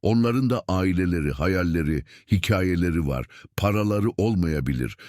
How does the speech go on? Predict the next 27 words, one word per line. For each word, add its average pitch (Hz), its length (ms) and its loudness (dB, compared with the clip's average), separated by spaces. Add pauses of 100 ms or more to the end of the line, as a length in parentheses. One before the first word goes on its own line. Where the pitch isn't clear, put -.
(160)
ama 120 280 2
bu 127 80 2
onları 110 520 2
daha 92 260 0
az 95 220 0
önemli 76 400 0
yapmaz. 65 540 -4 (880)
Bana 120 280 2
bir 113 60 0
şey 131 220 2
söz 95 320 0
ver 85 120 0
Mehmet. 73 520 -2 (320)
Bu 110 180 2
dersi 123 360 0
unutmayacağına 95 880 0
söz 65 340 -6
ver. 58 200 -8 (340)
Bu 117 180 0
anahtarın 120 480 0
sana 104 360 -2
hatırlatacağına, 85 920 -2 (300)
nereden 101 520 2
geldiğini, 65 540 -2
gerçekte 95 580 -2
kim 123 220 2
olduğunu 69 520 -2